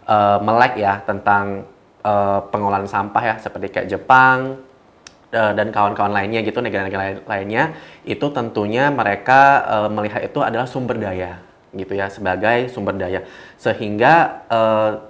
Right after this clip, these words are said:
sebelum barang itu me-, menjadi benar-benar sampah yang tidak bisa diapa-apain lagi, itu mereka memberdayakan tuh semaksimal mungkin gitu. Nah, kemudian kenapa nih bisa mempunyai korelasi dengan,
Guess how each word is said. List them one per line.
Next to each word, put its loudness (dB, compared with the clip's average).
sebelum 4
barang 4
itu -4
me-, 0
menjadi 2
benar-benar 0
sampah 2
yang -6
tidak -4
bisa -4
diapa-apain 0
lagi, -6
itu -14
mereka -4
memberdayakan -4
tuh -6
semaksimal -6
mungkin -8
gitu. -14
Nah, 2
kemudian 0
kenapa 0
nih -2
bisa -4
mempunyai -6
korelasi -4
dengan, -4